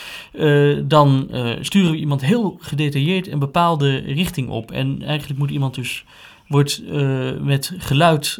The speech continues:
eh, aangegeven in welke richting die moet, eh, eh, draaien. Dus, eh, en hij, hij moet eigenlijk om zijn as draaien totdat hij in de juiste richting staat. Dan gaat de telefoon, eh, trillen. En, eh,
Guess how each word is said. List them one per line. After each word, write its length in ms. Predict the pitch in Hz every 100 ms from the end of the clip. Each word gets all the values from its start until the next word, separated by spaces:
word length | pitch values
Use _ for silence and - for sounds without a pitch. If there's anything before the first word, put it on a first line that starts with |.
| 131
eh, 160 | 127
aangegeven 580 | - 143 139 - 131 131
in 60 | 135
welke 260 | 139 139
richting 360 | 135 143 131 120
die 120 | 117
moet, 380 | 113 113 - -
eh, 140 | - 113 113 123 143 - - - _
eh, 360 | 147 117 113 92
draaien. 500 | 127 135 160 196 214
Dus, 360 | 135 127 - - 143
eh, 220 | 135 123
en 140 | 139
hij, 180 | 139 139 -
hij 140 | 135
moet 260 | 151 135 -
eigenlijk 320 | 147 131 127
om 100 | 170
zijn 120 | 135 -
as 180 | 208
draaien 540 | 151 156 143 117 123 143 - - -
totdat 280 | - 190 170
hij 80 | 156
in 60 | 131
de 60 |
juiste 320 | 127 127 127 135
richting 260 | 175 190
staat. 340 | - 170 208 - - - -
Dan 140 | 160
gaat 180 | 190 165
de 100 | 151
telefoon, 680 | 139 127 - 131 131 127 143
eh, 100 | - 107 104 78 78 -
trillen. 440 | - 151 208 277 - - - - -
En, 480 | 170 147 143 151 - 220
eh, 260 | 160 139